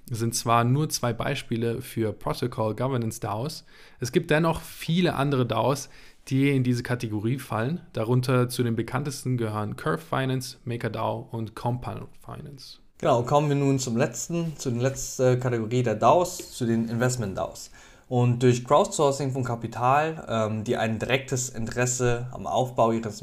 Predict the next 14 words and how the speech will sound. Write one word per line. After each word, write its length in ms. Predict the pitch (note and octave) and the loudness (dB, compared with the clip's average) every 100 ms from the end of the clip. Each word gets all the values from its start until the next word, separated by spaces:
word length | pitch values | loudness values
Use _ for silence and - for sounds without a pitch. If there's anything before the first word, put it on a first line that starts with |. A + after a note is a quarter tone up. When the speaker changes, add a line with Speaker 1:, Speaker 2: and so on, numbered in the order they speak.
| G#2+ | -8
Speaker 2:
ihrer 200 | A#2 A2+ | -4 -2
Marke 380 | G#2 A2 C3+ - | 2 4 2 0
und 260 | - D3 - | -6 -6 -4
ihres 220 | B2 B2 | -6 -6
Portfolios 760 | - A2+ A#2 - C#3 B2 G#2 | -4 -4 -4 0 2 2 0
haben, 320 | A2 G#2 C3+ C3+ - - | -2 -2 -2 -8 -18 -20
haben 260 | - B2 D3 | 4 4 6
Investment-daos 680 | A2+ A#2 B2+ C3+ B2 A#2 A#2+ | 2 0 0 0 4 4 4
das 160 | A#2+ | -4
Potenzial, 640 | - A2+ G#2 - A2 B2+ C3+ - | -8 -8 -6 0 2 2 0 -4
Innovationen 800 | C3 D3 C3+ B2+ C#3 C3+ C3+ B2+ | -2 0 0 0 0 0 -2 -4
im 120 | A2+ | -6
Krypto-Ökosystem 1200 | A2+ B2 - C3 B2+ - C3 C3 A2+ A2 - A#2 | -6 -8 0 0 0 -4 -4 -2 -2 -4 -4 -4
voranzutreiben. 760 | B2 A#2+ C3 B2+ A#2+ - F2 B2 | -2 2 2 0 -6 -6 -6 -8